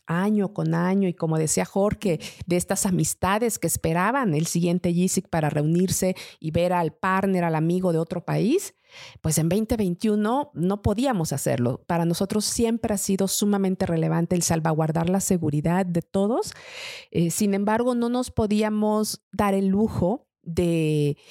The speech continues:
de, de no estar con esa comunidad, aunque fuera de manera presencial. ¿Por qué? Porque esta comunidad, nuestros clientes, que son nuestra razón de ser, ya esperan gesic para que les demos estas tendencias,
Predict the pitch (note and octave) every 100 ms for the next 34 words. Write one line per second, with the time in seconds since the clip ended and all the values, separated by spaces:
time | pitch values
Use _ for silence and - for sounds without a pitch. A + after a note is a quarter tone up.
0 | - - E3 E3+ G3 G#3 A#3+ - A#3 A#3+
1 | - G#3 G#3 - - F#3 F3 E3+ F3 A3
2 | - F#3 F#3 F3+ G#3 G#3 F#3 E3+ D3+ D3
3 | D#3 - - B2 - C3+ C3+ - - -
4 | - - - A#3 B3 _ - G3+ - G3+
5 | - G#3 - A3 G#3 F#3 F#3 F#3 G3+ G#3
6 | F#3+ - E3 - G3+ G3 G3+ - F3 F3+
7 | F#3+ F#3 F3+ E3+ E3 - F3+ F3+ - F#3
8 | G#3+ - - F#3+ G#3+ A#3+ B3+ B3 - F#3+
9 | F3+ E3+ E3+ F3 - F3+ - E3+ D#3+ E3
10 | D#3+ E3 G3+ A3+ G#3+ F#3 F#3 - D#3+ D#3
11 | D#3+ D#3+ D#3+ E3+ E3